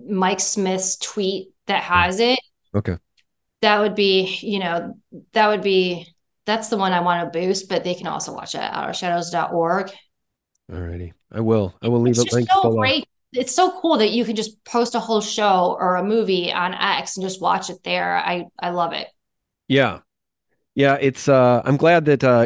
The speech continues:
Speaker 2: Elon has restored at least some of us to the space, but I'm still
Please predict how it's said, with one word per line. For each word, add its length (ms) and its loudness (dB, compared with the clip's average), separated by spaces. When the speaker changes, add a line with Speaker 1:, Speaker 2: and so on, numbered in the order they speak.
Speaker 2:
Elon 440 4
has 200 -2
restored 720 2
at 160 -4
least 380 -2
some 260 0
of 140 2
us 280 0
to 120 -2
the 100 -4
space, 480 0
but 160 0
I'm 160 2
still 400 2